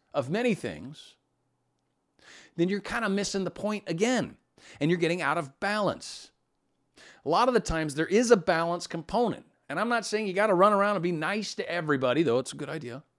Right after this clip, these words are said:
But what I am saying is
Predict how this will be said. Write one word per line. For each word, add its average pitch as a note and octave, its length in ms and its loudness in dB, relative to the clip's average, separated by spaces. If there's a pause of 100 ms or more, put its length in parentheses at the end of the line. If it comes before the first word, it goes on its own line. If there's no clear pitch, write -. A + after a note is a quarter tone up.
(840)
But G3 100 4
what G3 140 2
I F#3+ 100 0
am B3+ 240 2
saying A2 460 -4 (260)
is F3+ 220 4